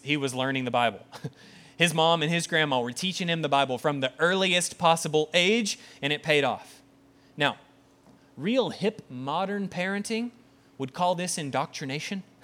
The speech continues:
<laughs> And, uh, to which we would pro-, reply, "Amen."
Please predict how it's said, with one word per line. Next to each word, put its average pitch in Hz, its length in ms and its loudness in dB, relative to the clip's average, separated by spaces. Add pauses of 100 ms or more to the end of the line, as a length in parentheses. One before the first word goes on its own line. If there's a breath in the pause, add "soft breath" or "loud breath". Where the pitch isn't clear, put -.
<laughs> - 1300 -16
And, 170 320 2
uh, 151 400 6 (560)
to - 140 0
which 190 260 4
we 190 160 2
would 170 160 -2
pro-, 170 340 6
reply, 151 580 4
"Amen." 143 420 -2